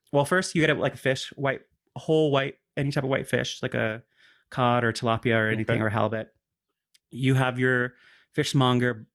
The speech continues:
Speaker 1: uh, butterfly it for ya. Uh, and then you're gonna cook this skin down,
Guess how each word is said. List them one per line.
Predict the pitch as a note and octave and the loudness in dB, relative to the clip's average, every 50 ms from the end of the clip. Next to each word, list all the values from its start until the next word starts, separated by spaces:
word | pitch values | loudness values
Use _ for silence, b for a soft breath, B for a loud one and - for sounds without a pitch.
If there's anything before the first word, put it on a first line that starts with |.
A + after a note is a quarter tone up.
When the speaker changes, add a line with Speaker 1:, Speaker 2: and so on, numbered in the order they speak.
| _ - _ _ _ _ - | _ -20 _ _ _ _ 0
Speaker 1:
uh, | C3 A#2 A2+ | 0 2 2
butterfly | G#2+ B2 C3+ A#2 A#2 - - B2 A2 G#2+ | 2 0 0 0 0 0 0 0 0 0
it | - - | -2 -2
for | - A#2+ A2 A2 | 0 0 0 2
ya. | A#2+ D3 G3 - _ _ _ _ B B B B B B - | 0 -2 -6 -10 _ _ _ _ B B B B B B -4
Uh, | - A#2+ A#2 A#2 A2+ A2 - - | -2 0 2 2 0 -2 -2 0
and | - B2+ B2+ B2+ | 0 2 4 4
then | B2 B2 A#2+ A#2 A#2 A#2 A#2+ b b b b b b _ - | 4 4 4 2 0 -2 -6 b b b b b b _ 0
you're | B2+ A#2+ | 2 2
gonna | C3 B2+ B2 B2 | 4 4 2 0
cook | B2 - C3+ - | -2 -4 -4 -4
this | C3 - - | -4 -2 -2
skin | - - C#3+ B2 A2+ | 0 2 4 4 6
down, | B2 C#3 D3 C#3+ C#3+ D#3 E3 F3+ | 4 4 4 4 2 0 -2 -4